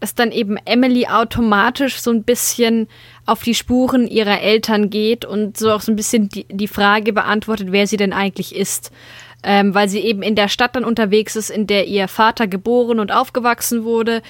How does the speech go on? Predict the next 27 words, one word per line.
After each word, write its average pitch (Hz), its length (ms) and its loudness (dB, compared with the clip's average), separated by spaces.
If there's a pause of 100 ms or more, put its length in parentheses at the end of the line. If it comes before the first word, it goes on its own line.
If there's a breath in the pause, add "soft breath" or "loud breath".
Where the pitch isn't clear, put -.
(280 loud breath)
aber 214 180 2
gleichzeitig 214 640 0
sich 220 180 -2
auch 220 60 -4
die 202 120 -6
ganze 208 200 0
Zeit 208 180 -2
fragt, 208 380 0
wie 202 480 0
kann 226 300 0
sie 208 100 0
denn 208 140 -4
eigentlich 196 260 -4
eine 202 140 -2
gute 202 240 -4
Kaiserin 226 580 0
werden, 220 460 2
wie 196 80 -4
kann - 180 -2
sie 202 80 -4
denn 208 180 2
die 196 100 0
Fußstapfen 220 640 -2
ihrer 196 180 0
Mutter 226 380 2
eigentlich 202 420 -4
auch 202 240 -2